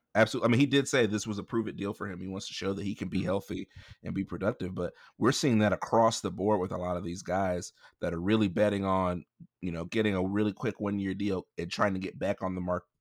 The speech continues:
Speaker 1: out on the market, hopefully when the salary cap is a little bit higher and teams have
Speaker 2: Yeah.
Speaker 1: more money to spend.
Speaker 2: Yeah. That makes next year very interesting, too.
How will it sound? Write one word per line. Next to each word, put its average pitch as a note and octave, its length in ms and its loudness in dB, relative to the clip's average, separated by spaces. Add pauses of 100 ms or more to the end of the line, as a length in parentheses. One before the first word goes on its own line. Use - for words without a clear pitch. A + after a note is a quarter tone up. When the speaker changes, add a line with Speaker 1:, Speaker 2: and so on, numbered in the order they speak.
(140)
Speaker 1:
out G2 120 6
on F#2 100 2
the F2+ 60 -4
market, F#2 300 -2
hopefully G#2+ 380 0
when F#2 200 -4 (300)
the - 80 -10
salary F#2+ 340 2
cap - 240 -2
is F2+ 100 -8
a F2+ 40 -2
little F#2+ 180 0
bit - 120 -6
higher F2+ 420 0 (300)
and E2 120 -4
teams F2+ 280 -2
have F#2+ 100 -2
Speaker 2:
Yeah. F#2 80 0
Speaker 1:
more F2 100 0
money F2 240 -2
to A1+ 100 -6
spend. C#2+ 380 -6 (1120)
Speaker 2:
Yeah. F#2 220 0 (600)
That A2+ 120 4
makes A#2 200 6
next A#2+ 260 2
year A2+ 220 6
very G#2+ 420 4
interesting, F#2 560 -6
too. F2+ 320 -2